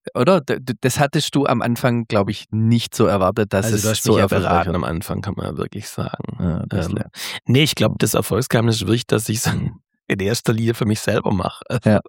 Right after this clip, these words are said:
Speaker 1: Ist so.
Speaker 2: Ich,
Speaker 1: Ja.
Speaker 2: äh, hab Lust drauf, die Leute kennenzulernen und, ähm,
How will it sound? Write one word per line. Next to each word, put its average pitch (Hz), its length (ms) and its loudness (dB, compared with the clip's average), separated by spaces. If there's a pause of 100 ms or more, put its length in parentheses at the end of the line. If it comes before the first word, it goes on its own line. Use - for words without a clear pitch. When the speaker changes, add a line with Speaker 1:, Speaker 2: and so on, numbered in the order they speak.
(840)
Speaker 1:
Ist 123 180 2
so. 98 140 2
Speaker 2:
Ich, 139 180 0
Speaker 1:
Ja. 123 160 4
Speaker 2:
äh, 107 680 2
hab 131 120 0
Lust 123 220 2 (100)
drauf, - 200 -2
die - 80 0
Leute 120 280 2
kennenzulernen 139 840 2
und, 120 380 0 (100)
ähm, 117 140 0